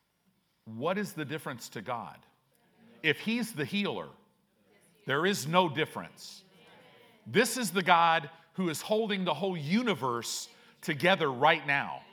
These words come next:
I think he could change, give you a new heart, give you a new organ, clean out your arteries. I, he, I mean, he could heal. I mean, there is no natural cure for pancreatic cancer, but there is a real cure for it. It's called the redemptive work of Christ.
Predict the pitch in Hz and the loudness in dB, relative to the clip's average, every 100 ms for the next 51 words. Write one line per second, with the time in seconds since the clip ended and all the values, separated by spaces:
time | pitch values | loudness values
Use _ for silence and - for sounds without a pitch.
0 | - 131 135 - 190 - 190 - 139 104 | -2 2 2 2 -4 -2 -6 -4 -6 -8
1 | - - 170 156 110 113 147 151 139 135 | -10 -2 -2 -2 -8 -8 -6 -6 -8 -8
2 | 120 147 175 226 - _ _ - - - | -6 -2 -2 -4 -12 _ _ -20 -20 -10
3 | 139 143 151 139 131 139 151 190 208 220 | -6 -4 -4 -4 -6 2 4 4 2 -2
4 | 226 - - - - 175 165 156 151 143 | -4 -10 -20 -16 -8 -4 2 2 2 -4
5 | 143 156 180 208 214 226 226 - - - | 4 4 4 0 -2 -4 -6 -8 -12 -4
6 | 135 143 170 175 127 147 139 160 156 117 | 0 2 0 -2 -2 -2 -4 -4 -4 -4
7 | 175 190 190 - - - 135 147 143 190 | -2 0 -2 -6 -20 -8 -6 -2 0 0
8 | 190 185 170 170 143 170 185 - 170 - | -2 -4 -2 -2 2 0 0 -4 -8 -6
9 | 202 208 147 123 156 147 160 147 139 196 | -8 -8 -8 -8 -8 -6 -6 -6 -6 -8
10 | 226 - 120 107 - - 135 - 135 127 | -10 -10 -12 -12 -16 -8 -8 -4 -4 -2
11 | 180 214 131 127 123 214 139 - 117 92 | -2 -2 -4 -6 -2 -2 -4 -8 -12 -12
12 | - 92 78 - - - - 123 - - | -12 -12 -14 -20 -20 -18 -10 -8 -8 -6
13 | 165 160 139 117 - - 131 123 113 160 | -2 0 0 -2 -14 -10 -6 -6 -4 -4
14 | 165 156 117 127 - 110 - 190 202 - | -4 -6 -6 -8 -8 -14 -10 -10 -10 -16
15 | - - | -18 -20